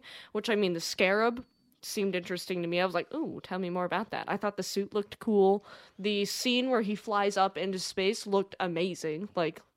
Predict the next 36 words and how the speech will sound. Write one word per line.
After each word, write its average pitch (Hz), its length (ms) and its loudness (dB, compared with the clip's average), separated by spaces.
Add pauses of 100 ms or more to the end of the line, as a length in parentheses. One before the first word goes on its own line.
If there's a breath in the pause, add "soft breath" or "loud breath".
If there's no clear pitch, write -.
(140)
straight 277 320 0
out 185 100 4
of 180 60 0
Man 160 160 0
of 170 80 -6
Steel 185 360 0
type - 380 -6
level, 170 400 0
like, 160 220 -6
looked 175 260 -6
good. 160 300 -4 (680 loud breath)
Um, 185 440 -2 (920 soft breath)
you 262 120 0
know, 285 140 2
that, 262 260 2 (340)
that 269 240 6
all 269 200 8
looks 247 240 0
fun 277 260 0
to - 120 -6
me. 175 240 -10
Like, 196 160 0
it 247 120 2
looks 277 200 -6
like 254 140 -2
it's 226 140 -6
gonna 240 160 -4
be 208 140 0
a 190 40 0
fun, 208 460 -2
action-packed 196 760 -2
family 185 420 -2
movie. 190 440 -4 (640 loud breath)
I'm 269 280 0
just 302 260 -6
worried 214 800 -2